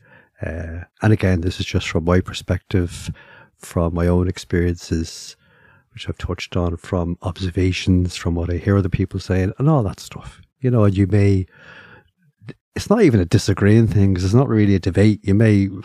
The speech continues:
see things differently, and that's fine. But look, if it gets you thinking about it and wondering about it, you know, but I just think we, you know, I certainly want to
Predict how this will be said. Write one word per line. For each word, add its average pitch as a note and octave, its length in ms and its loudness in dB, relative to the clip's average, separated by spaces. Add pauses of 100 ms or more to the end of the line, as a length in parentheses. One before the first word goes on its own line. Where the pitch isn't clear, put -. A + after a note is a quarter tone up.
(120)
see G2+ 200 2
things F2+ 280 -2
differently, G2 500 0
and F#2 120 0
that's F2+ 200 -2
fine. F#2+ 360 0
But F#2 140 -4
look, - 240 -4 (260)
if G2 80 -8
it G2+ 60 -6
gets G#2+ 180 2
you G#2 60 2
thinking G#2 340 2
about G2 300 4
it F#2+ 80 0
and F#2 100 -4
wondering F#2+ 260 2
about F#2 280 0
it, F2 100 -6 (760)
you F#2 100 -2
know, F2+ 200 2
but F2+ 120 2
I - 20 2
just F#2+ 200 -2
think - 300 -2
we, F2+ 340 -2
you F2 220 -4
know, E2+ 160 0
I F#2 60 4
certainly F2 340 -4
want D#2+ 220 -4
to E2 340 -8